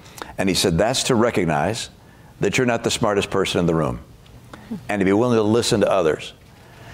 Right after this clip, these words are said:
And, uh, that's not one of the qualities President Trump has in abundance. And, and, um, and, and I, I hope that we, we find someone in my party who has those qualities and other qualities to lead America to a better future,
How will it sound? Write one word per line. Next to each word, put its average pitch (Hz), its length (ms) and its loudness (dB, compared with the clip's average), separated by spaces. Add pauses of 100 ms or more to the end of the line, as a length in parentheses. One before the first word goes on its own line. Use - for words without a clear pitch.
(240)
And, 101 300 2
uh, 92 260 2 (540)
that's 135 240 0
not 151 140 0
one 139 100 0
of 113 60 0
the 107 80 2
qualities 85 480 2
President 90 420 0
Trump 85 200 -2
has 90 180 0
in 98 80 2
abundance. 95 520 0
And, - 760 -2
and, 107 460 0
um, 98 560 2 (260)
and, 104 220 0
and 104 120 0
I, 120 280 0
I 101 100 0
hope 117 280 0
that 107 120 2
we, 98 320 2
we 104 160 2
find 104 260 0
someone 117 380 0
in 92 360 0
my 113 180 2
party 87 400 0 (460)
who 101 120 0
has 101 240 2
those 101 220 0
qualities 95 460 2
and 175 60 2
other 208 160 2
qualities - 600 -4 (480)
to 107 100 2
lead 107 200 4
America 101 420 2
to 101 80 4
a 95 60 4
better 92 220 2
future, - 460 0